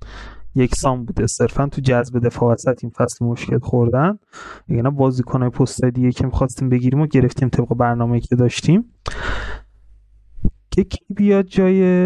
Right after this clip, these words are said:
اما هیز، واقعاً هر کی بیاد افت عمل کرد داره قطعاً چلسی، یعنی احتمال اینکه فصل اولش قهرمان نشیم خیلی زیاده، حتی ممکنه جزو سه تا تیم هم نباشیم، چون منچستر سیتی که مثل همیشه خوبه واقعاً، یعنی بازیکن‌های متعادلی داره، همه ترکیبش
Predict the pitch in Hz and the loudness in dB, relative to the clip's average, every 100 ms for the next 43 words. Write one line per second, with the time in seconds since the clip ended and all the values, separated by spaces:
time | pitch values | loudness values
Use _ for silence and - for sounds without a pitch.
0 | 185 196 202 170 180 170 175 170 175 - | 2 0 2 4 6 6 6 6 4 0
1 | - 139 131 131 147 165 165 - _ _ | -2 0 2 2 2 0 -2 -4 _ _
2 | _ - 127 127 - - 123 139 170 143 | _ -6 0 0 -2 -6 0 2 2 -4
3 | - 127 120 123 - 143 139 127 117 113 | -4 -4 0 0 0 -2 0 0 0 -2
4 | 113 - 127 - 120 117 - 127 139 135 | -4 -2 -4 0 0 0 -2 0 2 0
5 | 127 123 123 - 127 - 131 123 123 123 | -2 -4 -4 -2 -4 -2 -4 0 0 -2
6 | - 127 127 127 131 123 - 147 135 120 | 0 0 0 0 0 -2 -4 -4 -2 -2
7 | 117 117 117 123 _ _ - 127 - 135 | -2 -2 -2 -6 _ _ -2 0 0 -4
8 | 127 - 139 139 135 - 127 127 - 127 | -6 -2 0 0 -2 -2 0 0 -2 -2
9 | 123 - 139 143 135 123 120 135 165 - | 0 0 0 0 0 0 0 2 2 0
10 | _ - - - - 151 139 127 - 120 | _ -12 -8 -4 -2 0 0 0 -2 0
11 | 127 - 131 - - 143 143 143 127 127 | 0 0 -4 -4 -2 -2 0 -4 -4 -4
12 | 147 - 127 117 135 139 120 117 120 131 | -4 -2 0 0 0 -4 -2 2 2 2
13 | 123 123 123 120 120 123 123 135 123 127 | 0 2 2 2 0 0 2 2 0 0
14 | 123 120 123 117 123 127 127 120 123 123 | 0 2 2 2 2 2 2 2 -2 -2
15 | 131 123 135 131 127 | -2 -2 0 0 0